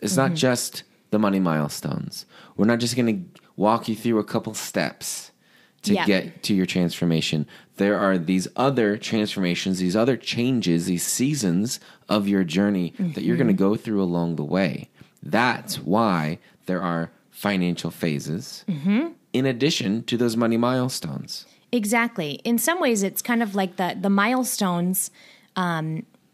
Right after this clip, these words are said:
Speaker 2: they fill in the gaps. They're more nitty-gritty, practical, on the ground,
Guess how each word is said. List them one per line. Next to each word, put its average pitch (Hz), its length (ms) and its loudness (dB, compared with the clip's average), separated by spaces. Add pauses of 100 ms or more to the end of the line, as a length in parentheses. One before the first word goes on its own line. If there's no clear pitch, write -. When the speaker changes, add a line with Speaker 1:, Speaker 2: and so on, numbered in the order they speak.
(200)
Speaker 2:
they 214 140 0
fill 254 400 2
in 254 180 4
the 220 80 2
gaps. 190 460 0
They're 220 240 0
more 214 340 2
nitty-gritty, 196 880 2 (260)
practical, 196 840 -2 (1080)
on 226 180 4
the 240 80 2
ground, 180 560 2